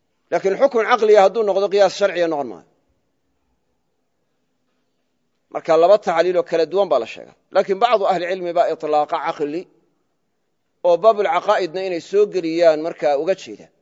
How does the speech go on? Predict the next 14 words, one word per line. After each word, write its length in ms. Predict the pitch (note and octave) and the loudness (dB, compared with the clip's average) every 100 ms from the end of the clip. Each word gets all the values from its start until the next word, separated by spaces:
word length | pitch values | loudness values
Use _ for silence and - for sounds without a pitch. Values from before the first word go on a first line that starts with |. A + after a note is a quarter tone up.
| _ _ _ _ _ _ _ _ _ _ _ _ _ | _ _ _ _ _ _ _ _ _ _ _ _ _
Mashaayikhduna 460 | A#2+ E3+ F#3+ E3 E3+ | -8 0 0 0 -2
waxaa 180 | D#3 E3 | -2 -2
laga 180 | E3+ F#3+ | -2 2
yaabaa 320 | D#3+ D3+ C#3+ | 2 2 0
calaa 180 | D3 D#3+ | 0 -2
hada 160 | F3 | -2
ara'yi 380 | D3+ D3+ C3 D3 D3 _ _ _ _ _ _ _ _ _ | -2 -2 -4 -8 -14 _ _ _ _ _ _ _ _ _
inay 140 | G#3 F3+ | -6 -4
ku 100 | G3+ | -8
socdaan. 360 | D3+ B2 F2 _ _ _ _ _ _ _ _ _ _ _ _ _ _ _ _ _ _ _ _ _ | -10 -12 -16 _ _ _ _ _ _ _ _ _ _ _ _ _ _ _ _ _ _ _ _ _
Ee, 360 | G3 G#3 G3+ F3 - _ _ _ _ _ _ _ _ _ - | 4 6 8 6 2 _ _ _ _ _ _ _ _ _ 0
bacdu 240 | D4+ C4 | 2 4
ahli 200 | B3+ A3+ | 4 4
cilmi 340 | G#3 G#3+ F#3+ | 0 -2 -2